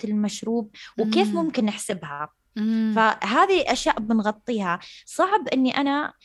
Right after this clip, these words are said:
Speaker 1: شخص يطلب مني بالدايركت مسج إني أنا أرد عليه هذا السؤال. أنا ما أعرف الأفضل
Speaker 2: Yeah.
Speaker 1: ماكينة، ما أعرف إيش هي. في أنسب ماكينة،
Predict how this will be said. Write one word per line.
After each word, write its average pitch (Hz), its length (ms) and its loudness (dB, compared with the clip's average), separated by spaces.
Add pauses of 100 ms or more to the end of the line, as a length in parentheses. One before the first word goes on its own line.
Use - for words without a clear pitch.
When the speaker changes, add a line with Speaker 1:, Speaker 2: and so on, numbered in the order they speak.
(120)
Speaker 1:
شخص - 500 -8
يطلب 269 380 -2
مني 240 320 2
بالدايركت 220 760 -4
مسج 240 460 -4
إني 220 220 0
أنا 240 120 4
أرد 214 340 0
عليه 208 400 -2
هذا 196 140 -4
السؤال. - 480 -2 (420)
أنا 330 120 4
ما 269 180 6
أعرف 180 500 -2 (320)
الأفضل 240 600 -2
Speaker 2:
Yeah. 247 40 0
Speaker 1:
ماكينة، 294 640 -2 (540)
ما 240 160 4
أعرف 247 380 0
إيش - 240 -8
هي. 175 240 -4 (440)
في 285 380 -2
أنسب 269 500 0
ماكينة، 196 520 -2